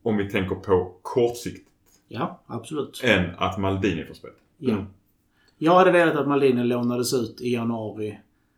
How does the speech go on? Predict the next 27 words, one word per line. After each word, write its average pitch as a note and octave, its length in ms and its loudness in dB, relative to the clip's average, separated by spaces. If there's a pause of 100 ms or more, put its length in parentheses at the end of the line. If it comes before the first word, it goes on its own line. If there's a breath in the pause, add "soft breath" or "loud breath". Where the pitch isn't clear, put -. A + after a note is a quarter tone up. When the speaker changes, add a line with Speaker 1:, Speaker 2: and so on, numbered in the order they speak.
(760)
Speaker 2:
Man - 160 -10
kanske B2+ 300 0
tog C#3 180 0
in B2 160 4
någonting, A#2 760 0
eh, A2+ 340 -8 (260)
som A#2+ 160 -6
kan A#2+ 160 -4
komplettera A#2+ 640 -2
Diaz A#2 460 -2
eller A2+ 120 -2
lita A2+ 300 -4
på B2+ 120 -10
det A#2+ 100 -4
man A#2+ 160 -2
har. C3 220 -8 (140)
Speaker 1:
Jag E3 180 -4
är F#3 40 0
inne G3 100 0
på G3+ 120 -2
din F3 520 -4 (220)
gamla E3 540 2
tanke. G3+ 320 -2 (420)
Låt F3 280 4
honom F#3 180 0
spela F#3 320 -2
Primavera. F#3 640 -2